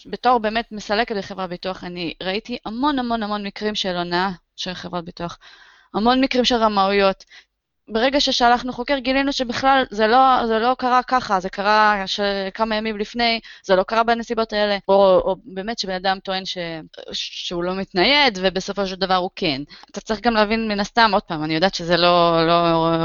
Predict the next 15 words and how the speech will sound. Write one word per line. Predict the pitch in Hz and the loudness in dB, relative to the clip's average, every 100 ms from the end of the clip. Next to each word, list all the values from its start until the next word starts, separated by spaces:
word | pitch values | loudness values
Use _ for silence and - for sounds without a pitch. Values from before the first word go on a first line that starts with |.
| 165 | 0
רגיש | 185 180 202 - | 0 2 0 4
לומר, | 190 165 165 160 | 4 6 4 6
אבל | 160 156 156 - - - | 4 6 4 0 -20 -6
את | - | -2
הצד | - 214 214 | 4 4 4
של | 214 | 2
חברת | 196 185 185 | 2 2 2
הביטוח. | 185 175 - 151 156 - _ _ _ - | 0 -6 -2 -4 -4 -12 _ _ _ -6
אבל | 180 190 | 2 2
באמת, | 180 190 320 | 2 0 0
כשיש | - - 254 - | -2 -2 0 0
להם | 254 226 | -2 -4
מסמכים | - 208 - 277 247 196 | -8 -10 -4 -2 -2 -4
רפואיים | 190 - 202 226 220 170 - _ _ _ - | -8 -6 -2 0 -2 -4 -12 _ _ _ -12
תומכים, | 180 185 - 359 381 | -10 -8 -2 -2 -2